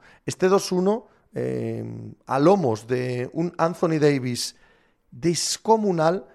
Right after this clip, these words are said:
es muy preocupante para los Warriors, muy, muy preocupante, porque no estamos hablando de que enfrente tengan a los Kings o a los Grizzlies como el año pasado, o a equipos, ¿no?, que, mm, adolecen de tener a ese jugador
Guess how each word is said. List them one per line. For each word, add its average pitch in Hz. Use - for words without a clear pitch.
es 151
muy 147
preocupante 117
para 110
los 104
Warriors, 104
muy, 170
muy 190
preocupante, 120
porque 143
no 220
estamos 196
hablando 165
de -
que 117
enfrente 147
tengan 135
a 123
los 117
Kings 240
o 120
a 117
los 117
Grizzlies 185
como 160
el 139
año 135
pasado, 202
o 123
a 123
equipos, 127
¿no?, 220
que, 117
mm, 113
adolecen 143
de 131
tener 170
a 156
ese 202
jugador 214